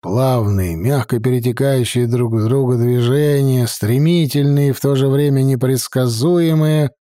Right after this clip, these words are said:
как быстро текущая вода, только что прорвавшая плотину, и падающие вниз серебристым водопадом.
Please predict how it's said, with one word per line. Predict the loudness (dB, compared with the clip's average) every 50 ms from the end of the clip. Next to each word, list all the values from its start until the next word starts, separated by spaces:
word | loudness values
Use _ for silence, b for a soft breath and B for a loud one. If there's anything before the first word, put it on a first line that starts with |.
| _ _ _ _ _ _ _ _
как | -14 -14 -12 -8
быстро | -4 -4 -4 -4 -2 -4 -4 -4
текущая | -4 -4 -4 -2 -2 -2 -2 -4 -4 -4 -2 -2
вода, | 0 -2 -2 -2 0 0 0 0 0 -2 -4 _ _ _ _ _ _ _ _ _ _
только | -2 -2 0 0 0 -2 -2 -4
что | -4 -4 -4 -4
прорвавшая | -2 -2 -2 0 0 0 0 0 0 0 -2 -2 -4 -2 -2 -2
плотину, | -2 -2 -2 -2 -2 -2 0 0 2 2 0 0 -2 -4 -8 -14 _ _ _ _ _ _ _ _ _ _ _ _ _ _ -14
и | -14 -14 _ _ _ -4
падающие | -2 0 0 0 0 0 0 0 -2 -2 -2 -2 0 0
вниз | 2 0 0 2 2 0 0 -2
серебристым | -2 -2 0 0 0 0 0 0 0 -2 -2 -2 -2 0 0
водопадом. | 0 0 0 -2 -2 0 0 0 0 0 -2 -4 -6 -8 -12